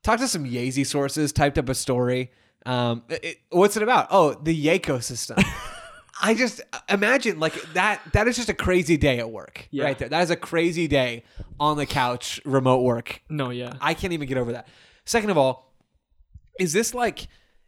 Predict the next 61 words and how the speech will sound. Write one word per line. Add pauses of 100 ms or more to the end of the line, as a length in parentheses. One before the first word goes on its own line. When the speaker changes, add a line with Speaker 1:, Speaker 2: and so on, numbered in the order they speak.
(120)
Speaker 1:
i-,
is
he
intending
this
to
be,
like,
a
college
campus?
Speaker 2:
No,
Speaker 1:
Does
he
want
Speaker 2:
this
Speaker 1:
this
to
Speaker 2:
is
Speaker 1:
be
his
own?
I,
I
don't
understand.
Like,
what
does
this
look
like? (140)
It
can't
be
its
own
Speaker 2:
Mesa.
Speaker 1:
city, (160)
right?
It
ca-,
it
can't
be
its
own
city. (360)
Speaker 2:
Yeah,
it's,
like,
it's
supposed
to
be
like (100)
any,
any
other
city. (120)
Um,